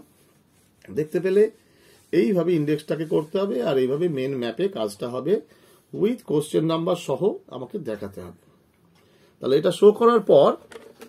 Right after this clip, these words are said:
next আমাদের চলে যেতে হচ্ছে ওয়ান tea producing region, যে কোনো একটি tea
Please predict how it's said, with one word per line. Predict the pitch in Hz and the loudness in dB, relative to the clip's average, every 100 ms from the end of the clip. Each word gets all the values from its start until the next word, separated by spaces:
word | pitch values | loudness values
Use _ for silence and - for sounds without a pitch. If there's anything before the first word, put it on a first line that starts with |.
| 156 | -2
next | 262 - 208 | 0 0 2
আমাদের | 190 180 175 | 4 4 2
চলে | 165 156 131 | 2 2 0
যেতে | - 117 | 0 -4
হচ্ছে | 104 123 226 - _ - _ - | -2 -2 -2 -4 _ -20 _ 0
ওয়ান | 156 196 202 | 2 4 2
tea | 226 247 247 | 0 2 6
producing | 220 208 196 170 131 | 6 6 2 0 0
region, | 113 101 98 101 | 0 -2 -4 -4
যে | 151 | 0
কোনো | 214 208 | 2 2
একটি | 180 - 247 | 0 -2 -4
tea | 233 | 0